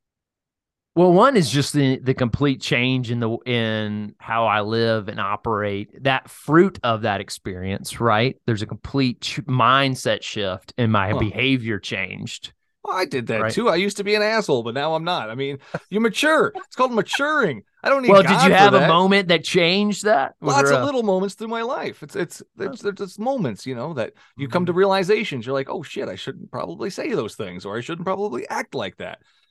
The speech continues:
Speaker 2: You know,
Speaker 1: Mm-hmm.
Speaker 2: there's,
Speaker 1: Yeah.
Speaker 2: you come to these realizations in life. I did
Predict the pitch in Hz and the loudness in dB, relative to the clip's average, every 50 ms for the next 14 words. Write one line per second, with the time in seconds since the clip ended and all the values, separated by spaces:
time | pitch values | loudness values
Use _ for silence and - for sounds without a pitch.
0 | _ _ - 170 123 110 113 - - 113 117 - _ _ _ _ _ - 139 - | _ _ -6 -6 -6 -4 -6 -8 -8 -10 -14 -18 _ _ _ _ _ -2 -2 -2
1 | - _ - - 107 95 95 107 - _ - 127 165 208 190 - - 165 170 185 | -2 _ -10 -10 -10 -10 -10 -14 -14 _ -10 -8 -8 -6 -6 -6 -6 -4 -2 -2
2 | 180 - 165 202 214 185 160 165 185 190 180 185 185 185 135 120 123 127 - 165 | -4 -4 -4 -6 -6 -6 -2 -2 0 0 0 0 -2 -2 -4 -4 -6 -6 -8 -8
3 | 160 147 175 185 196 220 226 147 - - 123 135 196 240 202 180 180 170 | -8 -6 -4 -4 -4 -4 -4 -6 -8 -6 -2 -2 -2 0 0 -2 -2 -4